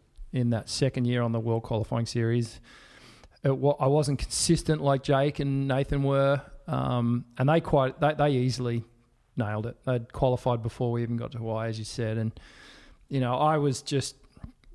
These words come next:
that in, that alone was f-, a frustrating point because, you know, I didn't want to miss out on <laughs> going on the tour. These guys were gonna do it, and they were already talking about Snapper and G-Land and all these other amazing spots that they were gonna go.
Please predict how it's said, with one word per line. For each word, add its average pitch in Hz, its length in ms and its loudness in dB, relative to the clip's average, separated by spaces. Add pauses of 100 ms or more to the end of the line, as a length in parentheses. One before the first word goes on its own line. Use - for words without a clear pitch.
(160)
that 170 300 4
in, 143 140 2 (120)
that 156 160 2
alone 139 600 2 (180)
was 127 260 2
f-, - 260 -16 (100)
a - 60 0
frustrating 127 600 0 (180)
point 139 400 0
because, 120 400 -2 (220)
you 143 80 -2
know, 123 160 2
I 131 60 2
didn't 139 300 0
want 131 160 2
to 120 40 0
miss 120 260 0
out 123 160 0
on 123 120 2
<laughs> - 180 2
going 131 160 4
on 127 60 2
the 113 80 0
tour. 135 400 0
These 135 260 0
guys 123 240 -2
were 120 80 -2
gonna 123 220 -2
do 131 260 0
it, 131 140 -2
and 123 180 -2 (480)
they - 100 0
were 135 60 4
already 123 220 2
talking 139 320 2
about 127 320 -2
Snapper 127 560 0
and 120 260 -2
G-Land 135 380 0
and 127 120 0
all 131 100 2
these 127 160 2
other 127 160 0
amazing 123 440 0
spots 127 320 -2
that 135 80 -8
they 123 80 -2
were 127 80 -2
gonna 127 160 -2
go. 123 320 0